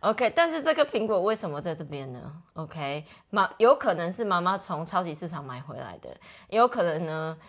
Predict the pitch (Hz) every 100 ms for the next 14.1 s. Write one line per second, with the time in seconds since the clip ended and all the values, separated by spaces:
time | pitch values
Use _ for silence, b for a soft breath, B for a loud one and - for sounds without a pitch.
0 | - 247 214 185 208 160 160 185 - 175
1 | 190 180 - 175 165 143 147 165 175 180
2 | - 175 - 156 151 135 147 143 147 131
3 | - - - - - b b 233 240 247
4 | 214 196 208 208 151 151 - 202 190 -
5 | 311 311 302 311 285 208 175 143 131 190
6 | 226 202 139 127 B - 180 165 240 277
7 | 254 254 208 190 165 151 170 B B B
8 | B B B B B 180 B 175 170 -
9 | - - 262 269 262 220 208 180 175 180
10 | 185 - 320 214 180 233 180 - - b
11 | b b b - 202 214 190 185 214 208
12 | 214 208 190 190 175 147 151 170 165 156
13 | 147 135 202 - 214 190 226 208 165 151